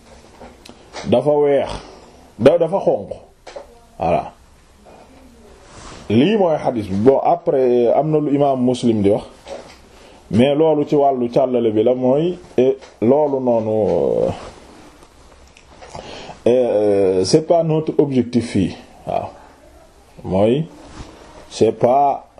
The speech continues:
notre objectif.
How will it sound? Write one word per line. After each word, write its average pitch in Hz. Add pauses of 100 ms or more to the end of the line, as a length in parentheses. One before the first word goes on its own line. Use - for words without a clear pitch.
(140)
notre 127 (380)
objectif. 120